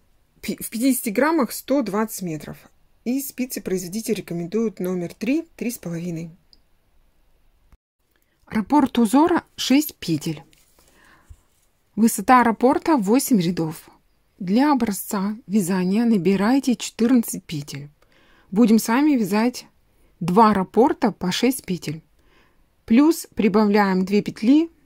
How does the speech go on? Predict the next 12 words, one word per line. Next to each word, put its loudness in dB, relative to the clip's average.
кромочные. -2
Общее -4
количество -6
петель — -2
четырнадцать. -8
Первый 4
ряд 4
я 2
свяжу 0
все -2
петли 2
изнаночными, 2